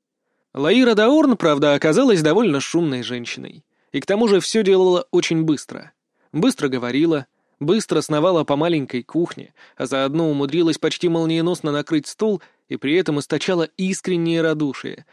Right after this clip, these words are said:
от которого я, признаться, давно отвык. Само собой, во время ужина нас порывались закормить так, чтобы мы не то что встать, вздохнуть лишний раз не смогли. Гостеприимная женщина, пока нас ждала,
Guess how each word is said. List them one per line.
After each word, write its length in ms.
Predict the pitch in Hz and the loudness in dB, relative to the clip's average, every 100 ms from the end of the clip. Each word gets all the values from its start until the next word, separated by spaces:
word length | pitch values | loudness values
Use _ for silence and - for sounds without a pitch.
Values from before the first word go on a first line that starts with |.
| _ | _
от 160 | - - | -16 -8
которого 400 | 151 180 175 165 | -4 0 2 2
я, 240 | 160 233 | 2 0
признаться, 540 | 233 220 214 214 - 185 | 2 2 2 0 -2 0
давно 380 | 165 143 135 | 0 0 -4
отвык. 500 | 123 - 117 - - _ _ _ _ _ _ | -6 -10 -18 -18 -20 _ _ _ _ _ _
Само 320 | - 180 269 | -2 2 2
собой, 320 | 285 190 254 | 4 4 4
во 100 | 208 | 4
время 260 | 180 214 190 | 4 4 4
ужина 360 | 226 233 214 202 | 4 4 4 2
нас 200 | 208 - | 2 2
порывались 500 | 202 190 190 185 160 | 4 4 4 4 4
закормить 560 | 151 160 185 170 147 _ | 2 0 0 0 -2 _
так, 260 | - - - _ | -4 -4 -6 _
чтобы 300 | - 185 170 | -4 -2 2
мы 80 | 180 | 2
не 100 | 175 | 2
то 160 | 180 190 | 0 0
что 160 | 156 | -2
встать, 440 | 139 - 190 - _ _ | -4 -2 -4 -4 _ _
вздохнуть 640 | 165 170 165 175 - 180 170 | -2 0 2 0 0 0 2
лишний 300 | 156 147 151 | 0 2 0
раз 220 | 143 143 | -2 -2
не 100 | 143 | -6
смогли. 460 | - 127 120 - _ _ _ _ _ | -6 -8 -10 -16 _ _ _ _ _
Гостеприимная 760 | 156 156 175 160 170 170 165 156 | -4 0 0 2 2 2 2 2
женщина, 400 | 165 180 - 127 | 2 0 -2 -6
пока 260 | 139 139 165 | -6 -4 -2
нас 200 | 160 135 | -2 -4
ждала, 420 | 143 156 180 | -2 0 2